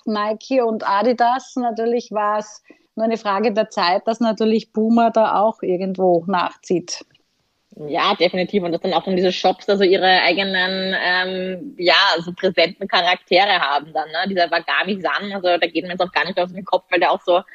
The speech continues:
Speaker 2: so einprägend
Speaker 1: Lustig.
Speaker 2: ist, wie der so ausschaut, ne? Und dann stelle
Speaker 1: Ja.
Speaker 2: ich mir den da in seinem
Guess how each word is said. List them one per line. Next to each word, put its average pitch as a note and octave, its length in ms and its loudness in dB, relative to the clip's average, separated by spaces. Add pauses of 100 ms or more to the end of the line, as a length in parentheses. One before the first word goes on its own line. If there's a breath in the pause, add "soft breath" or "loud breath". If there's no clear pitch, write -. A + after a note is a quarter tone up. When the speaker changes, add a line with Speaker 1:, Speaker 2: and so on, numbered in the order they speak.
(260 loud breath)
Speaker 2:
so F#3 80 4
einprägend F#3 260 4
Speaker 1:
Lustig. F#3+ 420 4
Speaker 2:
ist, F3+ 180 -4
wie F3+ 60 -2
der E3 160 2
so F#3+ 60 0
ausschaut, E3 600 0
ne? F3 160 -2
Und E3+ 80 -4
dann F3+ 100 -4
stelle G#3+ 200 4
Speaker 1:
Ja. G3 40 2
Speaker 2:
ich G3 60 -4
mir F3+ 100 2
den F3+ 140 0
da F3 100 0
in F3+ 80 -6
seinem F3 380 -8